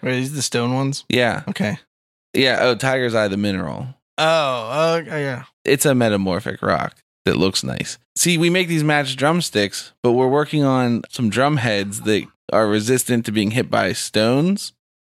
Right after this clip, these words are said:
Speaker 1: That sounds really interesting.
Speaker 2: And we're looking for some startup, or not some startup, but some, some more R and D money, and we're willing to give, um, seven percent of the company to somebody who was willing to invest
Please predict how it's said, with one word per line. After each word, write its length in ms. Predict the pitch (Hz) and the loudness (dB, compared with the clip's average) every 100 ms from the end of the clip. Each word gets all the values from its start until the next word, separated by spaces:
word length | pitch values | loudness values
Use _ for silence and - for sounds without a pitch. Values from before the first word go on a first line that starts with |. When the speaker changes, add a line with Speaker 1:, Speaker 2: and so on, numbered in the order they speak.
| _ _ - | _ _ -4
Speaker 1:
That 120 | 190 | -2
sounds 260 | 277 233 165 | 2 2 2
really 200 | 160 170 | 2 0
interesting. 640 | 233 160 127 117 117 147 - - | 0 0 -2 -4 -8 -8 -4 2
Speaker 2:
And 100 | 160 | 2
we're 80 | |
looking 220 | 170 175 165 | 2 2 0
for 80 | |
some 200 | 151 139 | 0 -2
startup, 540 | 107 127 127 127 120 - | 0 2 2 2 0 0
or 160 | 123 | 0
not 140 | 135 131 | 2 0
some 120 | 117 | -2
startup, 320 | 131 123 101 | 0 0 0
but 120 | 104 | -4
some, 240 | - 117 - - | -4 -4 -4 -6
some 140 | 123 | 0
more 180 | 127 117 | 2 4
R 160 | 117 117 | 2 0
and 120 | 104 | 0
D 420 | 123 123 120 117 - - | 0 0 -2 -4 -8 -2
money, 600 | 117 117 104 101 101 113 - | 2 2 2 0 -2 -6 -4
and 180 | 110 113 | 0 2
we're 80 | |
willing 340 | 110 123 120 113 | 2 2 2 0
to 140 | 113 | -2
give, 640 | 95 107 104 101 95 - - - _ 101 | 0 2 2 0 -4 -10 -20 -20 _ 0
um, 640 | 107 104 98 95 95 92 _ _ _ - | 2 2 0 0 -4 -8 _ _ _ -12
seven 500 | - 131 135 147 139 | -2 2 2 2 0
percent 460 | 151 - 139 123 | 0 0 0 2
of 180 | 101 104 | 0 -2
the 120 | 95 | -4
company 560 | - 147 147 131 110 101 | -2 0 0 0 2 2
to 100 | 98 | 0
somebody 480 | 113 104 98 104 107 | -2 0 0 0 0
who 160 | 107 | -2
was 240 | 104 101 - | -2 -2 0
willing 240 | 104 95 | 0 0
to 120 | 98 | 0
invest 680 | 80 98 101 92 - - - | -2 0 2 2 0 -6 -12